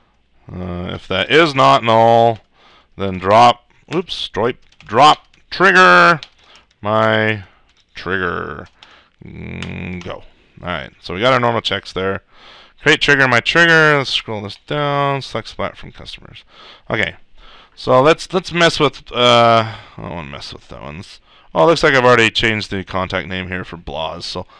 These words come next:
let's do that. I'm gonna say update customers. Set contact name to Bill,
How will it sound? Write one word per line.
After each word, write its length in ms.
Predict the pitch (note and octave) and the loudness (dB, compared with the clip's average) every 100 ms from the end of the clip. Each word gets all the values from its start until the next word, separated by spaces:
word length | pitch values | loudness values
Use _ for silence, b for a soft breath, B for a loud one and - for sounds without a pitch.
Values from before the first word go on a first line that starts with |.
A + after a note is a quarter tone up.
| B | B
let's 160 | A#2 - | -10 -6
do 100 | F#2+ | -4
that. 160 | F2+ | -4
I'm 60 | A#2 | -2
gonna 120 | C3+ | -2
say 260 | - A2+ G2+ B B B B | -2 -2 -2 B B B B
update 800 | B2+ B2+ - A2 F#2+ E2 - - - B B B - _ | -2 -2 4 4 4 2 -4 -12 -12 B B B -20 _
customers. 1120 | - A#2+ - G2 F2+ E2 D#2 - - - - - - - - - - - _ - B B B B B B B | -2 0 0 -2 -4 -6 -12 -12 -12 -12 -12 -14 -14 -16 -18 -18 -18 -20 _ -20 B B B B B B B
Set 640 | - - D#3 D3+ C3+ A#2 _ _ | -10 0 6 8 8 4 _ _
contact 640 | - B2 C3+ B2+ B2+ A#2 G2 | 0 4 4 2 2 2 0
name 540 | G#2+ G#2+ G#2 G2 F#2 | 0 2 2 0 -4
to 480 | - - G#2+ G2+ F#2+ | -6 -4 0 0 -2
Bill, 680 | F2+ C3+ C3 B2 B2+ C3 C3 | 0 4 6 6 6 4 0